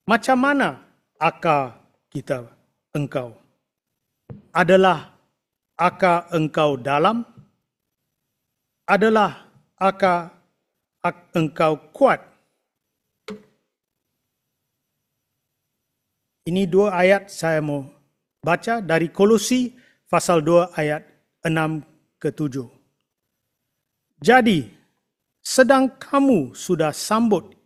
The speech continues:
Isa Almasih, iaitu Tuhan kita, baiklah kamu bawa diri dalam dia dengan berakar dan teguh-teguh dalam dia,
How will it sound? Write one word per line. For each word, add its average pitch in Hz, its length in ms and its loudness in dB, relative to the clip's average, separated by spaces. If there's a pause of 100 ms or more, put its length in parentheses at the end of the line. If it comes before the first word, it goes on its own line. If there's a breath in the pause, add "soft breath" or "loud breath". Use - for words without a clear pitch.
Isa 147 400 -8
Almasih, 135 560 -6 (960)
iaitu 214 720 4
Tuhan 208 400 0
kita, 147 400 -8 (1120)
baiklah 190 640 0
kamu 160 320 0
bawa 165 480 2
diri 151 400 -4
dalam 143 320 -6
dia 131 320 -10 (560)
dengan 185 400 2
berakar 185 800 0 (480)
dan 151 320 -4
teguh-teguh 151 1040 2
dalam 143 480 -4
dia, 135 240 -10